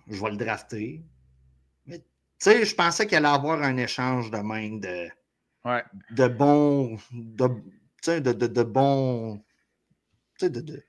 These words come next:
Speaker 1: donnant-donnant. Mais les Browns sont arrivés, ils ont dit, « On va le prendre. » Et c'est de voir tous les vidéos, quand on draft, quand on parle à Shed-, à Cheddar, puis tout ça, tu vois qu'il n'y a aucun entrain. Est-ce que c'est un move qui vient du propriétaire ?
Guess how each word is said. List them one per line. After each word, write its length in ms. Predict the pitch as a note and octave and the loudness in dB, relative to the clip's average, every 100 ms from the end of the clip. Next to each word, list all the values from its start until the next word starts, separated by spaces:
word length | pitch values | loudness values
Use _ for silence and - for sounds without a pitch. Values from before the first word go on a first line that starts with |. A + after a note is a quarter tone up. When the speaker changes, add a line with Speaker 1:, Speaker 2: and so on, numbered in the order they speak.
| - | 2
Speaker 1:
donnant-donnant. 640 | C3 E3+ F#3 E3 C#3+ B2 - - - - - - _ | 6 10 10 10 8 6 2 -8 -18 -20 -20 -20 _
Mais 720 | G#2 G#2+ A2+ A2+ A2+ A2+ A2+ | -6 -2 0 0 2 2 0
les 240 | A2 A2+ C#3 | 0 2 2
Browns 320 | C3 C#3 C#3+ | 4 2 2
sont 220 | C3 A#2+ | -2 0
arrivés, 300 | A2+ G#2 A2+ | 0 2 -2
ils 80 | A2 | -2
ont 100 | G2 | -4
dit, « 120 | F#2+ | -6
On 100 | G2+ | -6
va 140 | G2 F#2+ | -4 -6
le 60 | |
prendre. » 460 | - G2 A#2 C#3 C#3 - _ _ - | -8 -6 -4 -6 -8 -18 _ _ -2
Et 180 | G#2+ | 0
c'est 220 | G#2+ - A2+ | 0 -2 -2
de 100 | A2+ | -2
voir 300 | G2+ C3 C3 | 0 0 0
tous 120 | D#3 | -4
les 140 | C#3+ | -4
vidéos, 560 | G#2+ G#2 G#2+ G#2+ A#2 A2+ | -6 0 2 2 2 0
quand 160 | A#2+ A#2+ | -2 -2
on 180 | A2+ A2 | -4 -8
draft, 600 | G2+ G#2 G2+ G#2 G2+ - | -6 -6 -2 -2 -4 -6
quand 120 | A#2 A#2 | -10 -6
on 140 | A2 | -8
parle 280 | G#2+ A2 A2 | -4 -4 -2
à 100 | G#2 | -4
Shed-, 320 | G#2 G2+ G2+ - | -4 -8 -10 -14
à 80 | G2+ | -12
Cheddar, 580 | - A2+ G#2+ G#2 G#2+ G#2+ - _ | -8 -6 -4 -4 -4 -6 -14 _
puis 100 | - | -18
tout 80 | - | -12
ça, 240 | - A2+ G#2+ | -4 -4 -4
tu 100 | A2 | -6
vois 160 | G#2+ | -6
qu'il 140 | A#2 G#2 | -2 0
n'y 80 | G#2+ | 0
a 20 | |
aucun 300 | G#2+ B2+ A#2 | 2 0 0
entrain. 380 | G2+ F#2 G#2 G#2 | -4 -6 -6 -4
Est-ce 160 | G2 | -4
que 80 | A2+ | -6
c'est 140 | - | -6
un 140 | G#2+ G2+ | -4 -4
move 240 | G#2+ A2+ | -4 -6
qui 160 | - G2 | -8 -6
vient 180 | G#2 G#2+ | -4 -4
du 140 | G#2 | -4
propriétaire ? 640 | A2 F#2+ F#3 D3+ G2 F#2+ | -6 -6 -8 -8 -8 -8